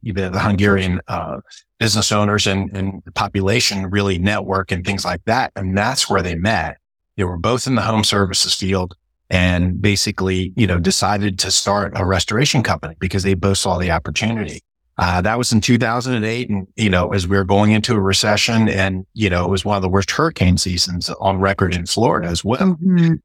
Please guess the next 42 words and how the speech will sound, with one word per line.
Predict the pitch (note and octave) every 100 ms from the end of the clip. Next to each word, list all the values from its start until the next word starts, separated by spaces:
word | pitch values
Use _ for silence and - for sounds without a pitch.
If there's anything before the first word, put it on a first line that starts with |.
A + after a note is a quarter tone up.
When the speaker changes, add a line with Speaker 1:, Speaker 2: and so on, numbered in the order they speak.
| -
Speaker 1:
And, | G2 F#2+ F#2 F#2+
uh, | F#2 F#2 F#2 -
they | G#2
just, | G#2 - -
they | G2
bought | F2+ G#2+ A2
a |
van, | G#2+ A2 A#2 B2+ B2
filled | - A2+
it | A2+
with | A#2
equipment, | G#2 A#2+ A2 C3+ A2
and | F#2+ F#2+
basically | G2 G2 - G2+ G#2
went | G2+
out | G#2 G#2+
and |
started | - G#2 G2+ G2+
knocking | G2 G2
on | G2 F#2
doors. | G#2 A2 -
And | E2+
I |
think | A2 G#2
that's | A#2+ -
a, | F#2+ - _ _ _ _
a | - -
big | B2 -
part | A#2 A2
of | G2 F#2
the | G2+
D | F#2+ G#2
N | G2+ G2
A | G2
of | F#2
our | F2
company | - A#2+ B2 G2+ F2
is | E2+ F2
that | F#2 - -
hard | A2 G#2 F#2+
work, | G2 G#2 G#2+ - -
that, | F2 -